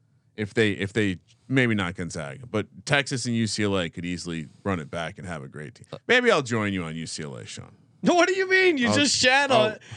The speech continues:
Speaker 2: you just shitted on it the entire segment.
Speaker 1: No, no, I said that it's the end of the era. Like, it, they, they went.
Speaker 2: Yeah, and then I,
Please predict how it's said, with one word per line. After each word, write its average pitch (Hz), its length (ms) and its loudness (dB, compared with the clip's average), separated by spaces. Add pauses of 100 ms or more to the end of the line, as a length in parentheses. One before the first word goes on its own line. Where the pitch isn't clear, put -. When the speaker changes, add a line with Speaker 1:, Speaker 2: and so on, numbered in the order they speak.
(180)
Speaker 2:
you 254 140 6
just - 340 4
shitted 277 320 4
on 208 240 4
it 214 140 2
the 220 160 2
entire 226 560 4
segment. 208 640 2 (100)
Speaker 1:
No, 226 140 4
no, 190 140 6
I 160 180 6
said 214 220 2
that 175 120 -4
it's 180 220 0
the 170 120 2
end 175 140 2
of 151 80 2
the 113 160 2
era. 143 320 0
Like, 123 220 2
it, 151 200 0
they, 151 220 4
they 139 240 2
went. 160 240 4
Speaker 2:
Yeah, 208 140 4
and 208 100 0
then 208 100 4
I, 208 180 4